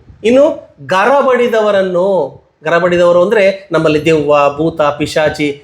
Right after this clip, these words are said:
ಎಲ್ಲ, ಆ, ಮೈ ಮೇಲೆ ಬರುತ್ತೆ ಅಂತ ಅನ್ನೋ ನಂಬಿಕೆ ಇದೆ ನೋಡಿ. ಆರತಿ ಉಕ್ಕಡ ಅನ್ನೋದೊಂದು ಜಾಗ ಇದೆ, ಅಲ್ಲಿ ಹೋದ್ರೆ ನಿಮಗೆ ಗೊತ್ತಾಗ್ಬಿಡುತ್ತೆ ಆ ಬಡದವ್ರು ಹೇಗೆ ಹೇಗೆಲ್ಲ ಆಡ್ತಾರೆ ಅಂತೇಳಿ. ಅಂಥವರನ್ನು ಮಾತನಾಡಿಸಬಹುದು.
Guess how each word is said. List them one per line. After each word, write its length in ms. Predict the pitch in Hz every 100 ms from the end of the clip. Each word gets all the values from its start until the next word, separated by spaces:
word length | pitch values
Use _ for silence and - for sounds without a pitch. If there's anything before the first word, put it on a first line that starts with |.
| -
ಎಲ್ಲ, 160 | 156
ಆ, 560 | 151 135 131 131 123 120 120 135 135 143
ಮೈ 140 | 139 165
ಮೇಲೆ 220 | 170 151
ಬರುತ್ತೆ 320 | 151 - 131
ಅಂತ 140 | 123
ಅನ್ನೋ 140 | 127 123
ನಂಬಿಕೆ 380 | 127 170 165 139
ಇದೆ 140 | 120
ನೋಡಿ. 420 | 110 143 147 - - 117
ಆರತಿ 380 | 151 170 180
ಉಕ್ಕಡ 280 | 147 135 139
ಅನ್ನೋದೊಂದು 400 | 135 127 120 117
ಜಾಗ 220 | 110 120
ಇದೆ, 440 | 131 113 101 - -
ಅಲ್ಲಿ 160 | 127 143
ಹೋದ್ರೆ 220 | 175 160
ನಿಮಗೆ 200 | 135 120
ಗೊತ್ತಾಗ್ಬಿಡುತ್ತೆ 760 | 120 135 131 117 - 104 _ _ -
ಆ 260 | 127 113
ಬಡದವ್ರು 360 | 151 160 170 143
ಹೇಗೆ 280 | 143 151 151
ಹೇಗೆಲ್ಲ 320 | 147 147 156
ಆಡ್ತಾರೆ 440 | 156 160 131 117
ಅಂತೇಳಿ. 320 | 110 113 107 104 _ - - 139
ಅಂಥವರನ್ನು 840 | 208 269 277 269 269 269 269 277
ಮಾತನಾಡಿಸಬಹುದು. 1200 | 262 254 262 254 247 233 226 233 233 220 165 107